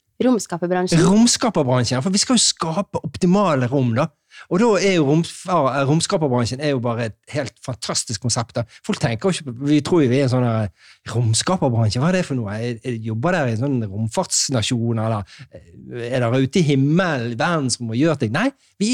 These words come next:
Speaker 2: er i det vanlige oppholdsrommet, stue, kjøkken, soverom, bad, T V-rom, treningsrom, romskaperbransjen. Hvert om ulike, ulike rom, ulike funksjoner.
Speaker 1: Rett og slett
Speaker 2: Romskaperbransjen.
Speaker 1: en av de,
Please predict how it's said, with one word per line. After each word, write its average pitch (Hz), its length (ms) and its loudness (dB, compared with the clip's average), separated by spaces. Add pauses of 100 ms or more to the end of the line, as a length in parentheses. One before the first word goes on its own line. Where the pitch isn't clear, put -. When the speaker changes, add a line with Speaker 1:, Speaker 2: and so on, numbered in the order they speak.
Speaker 2:
er 135 220 4
i - 20 0
det 123 180 -2
vanlige 156 460 0
oppholdsrommet, 135 640 0
stue, 170 240 0
kjøkken, 117 600 -4
soverom, 139 560 0
bad, 113 480 0 (340)
T 143 160 2
V-rom, 131 320 0 (160)
treningsrom, 135 480 0 (220)
romskaperbransjen. 131 920 0 (280)
Hvert - 400 -6
om 147 240 0 (200)
ulike, 196 460 4
ulike 202 400 4
rom, 165 320 2
ulike 156 320 2
funksjoner. 120 420 -4 (440)
Speaker 1:
Rett 226 260 0
og 285 60 0
slett 240 340 0
Speaker 2:
Romskaperbransjen. - 140 -12
Speaker 1:
en 190 160 0
av 190 100 0
de, 208 240 0